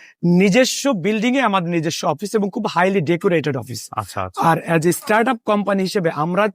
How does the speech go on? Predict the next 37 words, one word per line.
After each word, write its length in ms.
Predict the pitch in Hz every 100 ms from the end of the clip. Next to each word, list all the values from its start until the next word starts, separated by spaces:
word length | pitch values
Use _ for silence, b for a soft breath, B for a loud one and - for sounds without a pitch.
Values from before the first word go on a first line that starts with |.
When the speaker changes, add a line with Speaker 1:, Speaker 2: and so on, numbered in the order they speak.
| _
Speaker 1:
চাই 260 | 185 190 214
আমাদের 260 | 208 214 233
কমিটমেন্টটা 600 | 180 175 190 190 202 208
ধরে 340 | 202 135 165 202
রাখতে, 260 | 214 -
যেন 180 | 214 220 277 B B B
আমাদের 260 | 175 185 202
ক্লায়েন্ট 420 | - 220 254 247
গুলো 260 | 208 135 - _ _ -
সবসময় 360 | 202 160 240
আমাদের 220 | 226 240
রয়্যালিটি 460 | 196 190 214 208 180
দিতে 240 | 147 127
পারে। 200 | 120 120 -
হ্যাঁ, 220 | 254 302
Speaker 2:
আচ্ছা। 160 | 156 - _ _ _
Speaker 1:
এক। 240 | - 135 120
দ্বিতীয়ত 400 | 208 262 247 269 277 294 -
আরেকটা 520 | - 214 277 - 262 247
যে, 300 | 208 202 202
আহ, 200 | 175 170
ফ্যাসিলিটিস 540 | 165 151 165 160 170
আমরা 220 | 151 143
দিচ্ছি, 280 | 135 120 208
সেটা 220 | - 175
হচ্ছে 280 | 180 202 202
যে 100 | 202 202 _ b b -
অনেকেই 540 | 214 233 233 262 269 -
at 140 | 185 196
a 120 | 226
time, 300 | 233 185 123
হ্যাঁ, 240 | - 302 175
টাকা 280 | 233 226 240
দিতে 200 | 269 247
পারে 200 | 170 131
না। 100 | 117
হ্যাঁ, 300 | 320 294